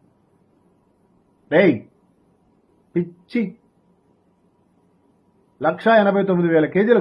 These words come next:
గోమాంసం ఎవడ్రా అమ్మింది? దాని వెనక ఎవడున్నాడురా? మనకొద్దు, మనకు కనపడదు.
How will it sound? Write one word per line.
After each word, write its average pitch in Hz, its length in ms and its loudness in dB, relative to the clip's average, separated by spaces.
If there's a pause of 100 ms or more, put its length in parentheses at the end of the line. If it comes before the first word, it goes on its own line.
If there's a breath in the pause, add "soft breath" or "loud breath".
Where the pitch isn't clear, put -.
గోమాంసం 175 500 0 (1040)
ఎవడ్రా 190 360 2
అమ్మింది? 190 400 0 (1300)
దాని 165 180 2
వెనక 196 180 -2
ఎవడున్నాడురా? 196 680 0 (1080)
మనకొద్దు, 131 500 -10 (360)
మనకు 135 240 -10
కనపడదు. 143 480 -6